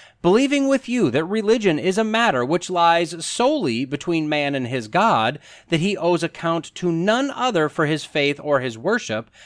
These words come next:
that the legitimate powers of government reach actions only and not opinions, I contemplate with sovereign reverence that act of the whole American people which declared that their legislature should, quote,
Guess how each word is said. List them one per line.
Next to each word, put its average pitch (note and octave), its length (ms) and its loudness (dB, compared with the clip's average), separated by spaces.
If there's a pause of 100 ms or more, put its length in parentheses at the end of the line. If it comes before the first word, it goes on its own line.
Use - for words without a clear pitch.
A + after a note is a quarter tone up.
(140)
that F3 160 2
the E3+ 80 -2
legitimate E3 640 2
powers F#3 480 2
of D#3 260 -6
government D#3 540 2 (280)
reach D#3+ 460 0
actions F#3 640 -2
only F3 500 0
and D#3 300 0
not G3 380 0
opinions, F3+ 840 -2 (360)
I F#3+ 120 2
contemplate A3 840 -2
with D#3 160 -2
sovereign A3 580 0
reverence G#2+ 500 -2 (300)
that F3+ 300 2
act G3+ 340 0
of D3 160 -2
the C3+ 100 4
whole B3+ 360 2
American G3 480 0
people E3 400 -6
which D#3 240 -4
declared E3 640 0
that C3 240 -12
their G3+ 200 2
legislature G#3 720 -4
should, D3 280 -8
quote, A#3+ 360 0